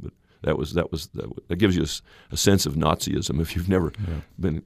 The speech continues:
Speaker 1: encountered Nazis before, that, that enough, that would be enough right there to give you a sense for, for
Speaker 2: Yeah.
Speaker 1: their, uh,
Speaker 2: The effici-,
Speaker 1: mentality.
Speaker 2: efficiency
Speaker 1: Yeah,
Speaker 2: and,
Speaker 1: efficiency and,
Speaker 2: and,
Speaker 1: and
Speaker 2: uh,
Speaker 1: absolute
Speaker 2: yeah,
Speaker 1: cruelty.
Speaker 2: of cruelty.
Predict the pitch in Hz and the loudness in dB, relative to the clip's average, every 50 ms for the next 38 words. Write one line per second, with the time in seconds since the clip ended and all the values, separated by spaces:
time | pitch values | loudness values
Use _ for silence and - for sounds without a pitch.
0 | _ 98 82 - 101 98 95 82 78 76 80 85 82 82 - - 76 69 78 - | _ -10 -2 2 4 4 4 4 2 0 2 0 0 0 0 -2 -2 0 -2 -2
1 | - - 78 76 80 85 - - - - 82 82 71 71 78 78 73 - - - | 0 0 2 4 2 2 0 -2 -2 0 2 2 4 4 2 2 0 -2 -6 -12
2 | - - - - - - 82 65 76 78 73 73 71 71 69 65 - - 60 - | -16 -16 -18 -4 0 2 2 2 2 2 2 2 2 2 0 -2 -2 -4 -4 -4
3 | - - 64 64 65 69 64 64 65 57 - - - 64 - - - - 69 69 | -2 -2 -4 -2 -2 -2 -2 -2 -2 -4 -4 -4 -4 -4 -6 -6 -8 -8 -8 -8
4 | - - _ _ _ _ - - - - - - - - 95 92 85 76 69 67 | -10 -14 _ _ _ _ -20 -20 -20 -20 -20 -20 -8 -2 0 2 2 2 2 2
5 | 69 69 69 65 64 58 60 71 - - - - - _ - 95 - - - 90 | 0 0 0 0 0 -2 -4 -6 -8 -12 -16 -20 -10 _ -4 -4 -4 -2 -2 0
6 | 80 73 78 127 - - - 80 80 78 73 143 135 - 113 95 80 - - 85 | 2 6 6 6 6 6 4 4 4 6 8 8 8 8 4 2 2 0 0 2
7 | 78 78 87 90 92 90 82 - 131 127 90 87 117 101 - 123 110 101 87 87 | 4 6 8 8 8 8 8 10 10 10 10 8 6 4 4 6 6 6 6 6
8 | 82 80 80 87 78 71 - - 101 104 98 - - 87 87 85 80 82 78 76 | 4 4 2 0 -2 -2 2 2 2 2 2 -4 -2 0 2 2 2 2 2 2
9 | 78 73 71 71 - - - - 98 87 82 78 - - 98 95 95 - 87 76 | 2 2 2 0 -2 -4 -4 -4 -2 -2 -4 -2 0 0 0 0 2 0 -2 -2